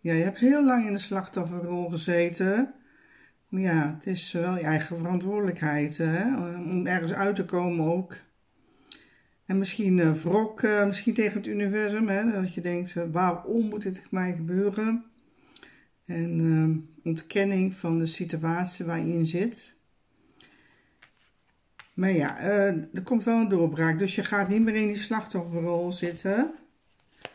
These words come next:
En in die wrok, eh, nee, je gaat nou gewoon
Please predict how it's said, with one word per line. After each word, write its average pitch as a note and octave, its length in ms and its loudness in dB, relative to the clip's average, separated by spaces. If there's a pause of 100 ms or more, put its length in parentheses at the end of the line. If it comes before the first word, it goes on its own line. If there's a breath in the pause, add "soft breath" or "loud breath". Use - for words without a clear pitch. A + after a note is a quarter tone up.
(340 loud breath)
En F3+ 100 -2
in F3+ 100 2
die F#3 140 4
wrok, G#3 400 -2
eh, F#3 360 2 (300)
nee, D3+ 240 -2
je D3 80 -4
gaat G3+ 240 -2
nou F#3+ 180 0
gewoon F3+ 320 -4